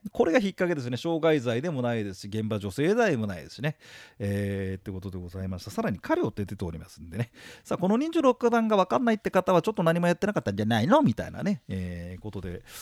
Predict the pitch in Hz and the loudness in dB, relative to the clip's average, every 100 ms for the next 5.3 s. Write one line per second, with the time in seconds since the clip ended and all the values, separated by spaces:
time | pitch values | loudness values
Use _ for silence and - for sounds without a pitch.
0 | - - 160 160 139 123 113 104 90 - | -12 -4 0 2 2 2 2 -2 -8 -12
1 | - - 165 175 160 175 180 185 175 170 | -14 -4 0 2 2 0 0 0 2 2
2 | 170 170 160 175 180 180 180 175 170 156 | 2 2 2 2 2 2 2 4 4 4
3 | 160 156 143 139 127 127 147 170 254 220 | 4 4 2 0 0 0 2 4 4 4
4 | 185 147 139 123 113 110 190 196 156 127 | 6 6 6 4 2 0 0 2 2 0
5 | 123 113 98 | 0 0 0